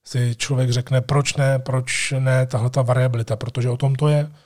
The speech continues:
nemůžete pořád nabízet to samé. A naopak, teď si bude právě člověk muset počkat do toho příštího týdne,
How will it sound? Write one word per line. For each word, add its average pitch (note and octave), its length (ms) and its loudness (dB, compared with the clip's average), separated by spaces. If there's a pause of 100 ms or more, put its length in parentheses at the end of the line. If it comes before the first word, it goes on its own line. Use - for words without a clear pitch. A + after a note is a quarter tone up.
(180)
nemůžete C#3 360 -2
pořád A#2+ 340 0
nabízet A#2+ 360 -2
to A#2 100 -2
samé. G#2 400 -4 (640)
A A2 320 -2
naopak, D3 380 0
teď E3+ 160 -2
si - 120 0
bude E3 200 0
právě D#3 280 2
člověk D3+ 420 0
muset C#3 340 0
počkat D3 340 -2
do C3 60 0
toho B2+ 200 2
příštího C3 400 -2
týdne, B2+ 420 0